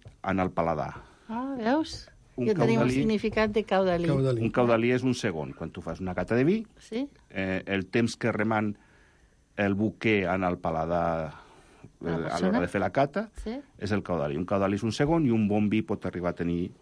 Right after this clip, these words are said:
Speaker 1: set caudalís. Aquest seria el significat
Speaker 2: Ah.
Speaker 1: per seguir tot dintre de, del món, eh, vitivinícola enològic.
Speaker 2: Clar.
Speaker 3: Molt bé, doncs,
Speaker 2: Molt bé.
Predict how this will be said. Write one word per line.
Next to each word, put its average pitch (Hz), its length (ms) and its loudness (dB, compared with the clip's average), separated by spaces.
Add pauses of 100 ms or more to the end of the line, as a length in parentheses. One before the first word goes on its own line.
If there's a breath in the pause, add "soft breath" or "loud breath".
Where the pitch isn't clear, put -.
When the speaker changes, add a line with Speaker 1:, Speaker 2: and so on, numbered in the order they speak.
Speaker 1:
set - 240 -4
caudalís. 71 560 -6
Aquest - 220 -12
seria 85 300 -4
el 82 60 -2
significat 90 640 0 (140)
Speaker 2:
Ah. 226 380 -8
Speaker 1:
per 113 160 0
seguir 107 400 -2
tot 101 200 -4
dintre 95 500 -2
de, 101 380 -2
del 98 300 -4
món, 95 400 -2 (360 loud breath)
eh, 78 300 -8
vitivinícola 92 640 0
enològic. - 540 -6 (120)
Speaker 2:
Clar. 165 340 -2 (880 loud breath)
Speaker 3:
Molt 175 100 4
bé, 180 100 6
doncs, 156 200 2
Speaker 2:
Molt 147 180 2
bé. 139 100 -6